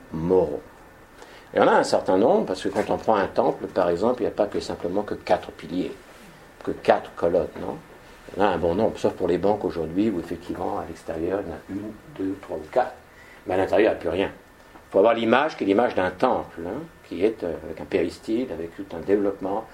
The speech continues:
sa hypostyle, et cetera, qui est constitué de multiples colonnes. Je, pour ceux qui étaient là la, la, la dernière fois, j'ai présenté une petite, euh,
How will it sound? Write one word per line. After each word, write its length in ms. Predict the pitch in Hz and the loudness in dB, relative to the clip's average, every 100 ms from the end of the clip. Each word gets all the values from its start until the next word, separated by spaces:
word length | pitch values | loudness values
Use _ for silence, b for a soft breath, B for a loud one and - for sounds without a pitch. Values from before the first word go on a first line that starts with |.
| B B B | B B B
sa 140 | - 78 | -10 -8
hypostyle, 680 | - - 78 - - 82 80 | -8 -10 -12 -12 -12 -12 -12
et 160 | - | -14
cetera, 580 | - - 78 78 95 123 - B B B - | -12 -10 -8 -6 -4 -4 -10 B B B -6
qui 100 | 87 | -6
est 120 | - | -4
constitué 760 | - - - - 87 101 120 - 85 | -8 -10 -14 -14 -6 -4 -4 -6 -10
de 60 | |
multiples 560 | 80 87 90 - 123 - - | -8 -6 -8 -10 -10 -10 -12
colonnes. 240 | 87 - 92 - | -8 -8 -10 -12
Je, 120 | - | -14
pour 460 | - - - - - | -12 -12 -14 -18 -2
ceux 120 | 131 | 2
qui 100 | - | 2
étaient 140 | - | 4
là 140 | 101 113 | 6 6
la, 100 | 92 87 87 | 2 0 -4
la, 300 | 87 85 87 87 | -6 -6 -8 -10
la 80 | 87 | -6
dernière 280 | 92 82 82 | -4 -6 -4
fois, 340 | 127 139 165 - B B B - | 0 0 0 -8 B B B -10
j'ai 100 | 87 | -10
présenté 640 | - 92 85 82 - 104 | 0 0 0 -4 4 6
une 140 | 98 80 | 6 0
petite, 440 | - 78 - | -12 -14 -14
euh, 80 | - | -12